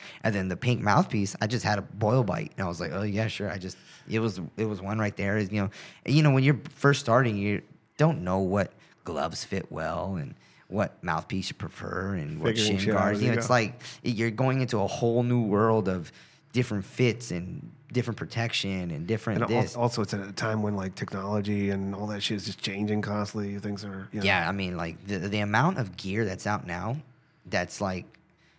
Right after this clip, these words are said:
Speaker 1: form-fitting and, you know, moisture wicking this, and it, it's, it, it's crazy. But,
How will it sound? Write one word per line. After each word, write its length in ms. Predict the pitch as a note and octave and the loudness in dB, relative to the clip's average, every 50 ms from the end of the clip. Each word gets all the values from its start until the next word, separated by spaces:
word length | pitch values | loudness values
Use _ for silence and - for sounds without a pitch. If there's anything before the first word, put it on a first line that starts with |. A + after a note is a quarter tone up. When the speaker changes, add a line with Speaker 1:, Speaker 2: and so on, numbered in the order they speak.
| _ _ _ _ _ _ _ _ - - | _ _ _ _ _ _ _ _ -14 -6
Speaker 1:
form-fitting 920 | - A#2 G#2+ G#2+ G#2+ G2 - - G#2+ G#2 F#2+ G2 G2+ G2 G2 G2 G2 G2 F2+ | -2 0 0 0 0 -2 -2 0 2 2 4 4 2 2 2 0 0 -2 -2
and, 140 | F2+ F2 D2+ - - - - - - | -2 -4 -6 -10 -16 -20 -20 -10 -6
you 140 | G#2+ G#2 | -4 -2
know, 80 | F2 F#2 | -2 -2
moisture 580 | G2+ G2+ G2+ G2 A2 A2 - - - G#2+ A2 G#2 | -2 -2 -2 0 0 -2 -2 -2 0 2 2 4
wicking 520 | G2+ G#2+ G#2 - - G#2 G#2 G#2 G#2 F#2+ | 4 4 2 2 0 -2 0 0 0 0
this, 460 | F#2+ F#2+ G2+ G#2 G2+ G#2 F#2+ - - | 0 2 2 2 2 2 0 0 -2
and 140 | G2 F#2+ F#2+ | -4 -4 -4
it, 200 | F#2+ F#2+ F#2 - - - | -4 -4 -6 -6 -10 -8
it's, 320 | - G#2+ A#2+ - - - - - | -6 -4 -4 -4 -6 -8 -4 -2
it, 200 | A#2+ B2 A#2 - | -2 -2 0 -2
it's 140 | A2 - | -4 -4
crazy. 380 | - - - G3 D3 G2 - - | 0 0 2 2 0 0 -4 -2
But, 40 | A2+ | 0